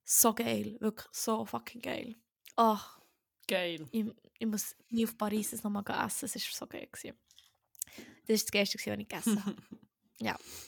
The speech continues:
Speaker 2: Und sonst, was ist
Speaker 1: Und sonst? Ich glaub, einer Kollegin ist noch das Handy gestohlen worden.
Speaker 2: Oh.
Speaker 1: Im Club.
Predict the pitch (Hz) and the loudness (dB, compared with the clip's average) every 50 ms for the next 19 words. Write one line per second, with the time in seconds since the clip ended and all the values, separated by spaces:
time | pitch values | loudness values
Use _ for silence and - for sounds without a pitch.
0 | - - - - - - - - - _ - 214 214 214 240 240 254 247 - - | -16 -12 -8 -8 -6 -6 -8 -10 -12 _ -2 0 2 6 6 6 8 8 6 6
1 | - - 220 208 233 233 226 - - - - - - - 226 220 214 - - 240 | 6 6 4 4 4 6 8 8 6 6 4 0 -2 -2 -2 0 0 0 -2 -2
2 | 254 - - - - 247 247 254 - _ _ _ _ _ _ _ _ _ _ _ | -4 -2 -2 -2 -4 -4 -8 -18 -18 _ _ _ _ _ _ _ _ _ _ _
3 | _ _ _ _ _ _ _ _ - - - - - - - - - 247 269 254 | _ _ _ _ _ _ _ _ -20 -18 -16 -16 -16 -18 -14 -6 0 4 6 6
4 | - - - _ _ _ _ _ _ _ - - 240 233 233 - 247 233 233 233 | 6 4 -4 _ _ _ _ _ _ _ 0 2 2 2 2 4 4 6 6 6
5 | 247 240 226 214 233 220 226 - 233 240 233 233 226 233 - 240 233 233 226 220 | 4 4 2 2 0 -2 -2 0 -2 0 0 0 -2 -2 0 2 2 4 4 2
6 | 220 220 220 175 180 180 180 180 180 180 180 180 180 180 180 180 180 180 180 175 | 2 2 2 4 4 4 4 4 2 2 2 2 2 2 2 2 2 2 2 4
7 | 175 175 175 170 170 170 - | 4 4 4 2 0 -4 -6